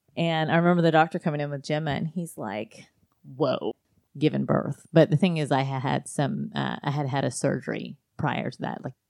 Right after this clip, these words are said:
it couldn't break through. But that in most situations, I would have had the baby already. I mean, it started at thirty weeks,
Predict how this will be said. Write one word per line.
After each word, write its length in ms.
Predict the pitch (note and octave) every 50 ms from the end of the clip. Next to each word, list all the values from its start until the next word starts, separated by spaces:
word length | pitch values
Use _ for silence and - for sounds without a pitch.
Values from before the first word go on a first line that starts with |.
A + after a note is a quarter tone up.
| _ -
it 240 | - - - _
couldn't 300 | _ - F3+ - C#3+ C3
break 280 | A#2 C#3 C3 B2+ - -
through. 440 | - - D3 C#3+ - - - - D3+ - _ _ _ _ _ _ _ _
But 160 | - D3 C#3+ -
that 140 | C#3+ C3+
in 180 | C#3 C#3 D3 D3
most 580 | C#3+ C#3+ D3 D3 C#3+ - - - - - - -
situations, 680 | - - C3+ - - C#3 C3+ C3 B2 - D3 C#3 C3
I 60 | C3
would 100 | C3+ C#3+
have 100 | - C3
had 140 | - C#3 A#2+
the 40 | B2+
baby 300 | A#2 C#3 C3+ C#3+ C#3+ C3
already. 460 | A2+ A2 G#2 G#2+ A2+ - - C#3+ D#3+ D3+
I 60 | -
mean, 140 | C3+ C3 B2+
it 80 | A#2+ -
started 260 | - D3+ D3 B2+ A#2+
at 100 | - -
thirty 240 | D3 C#3+ C3+ C3+ C3
weeks, 520 | C3 C3 C3 B2+ - - - - - -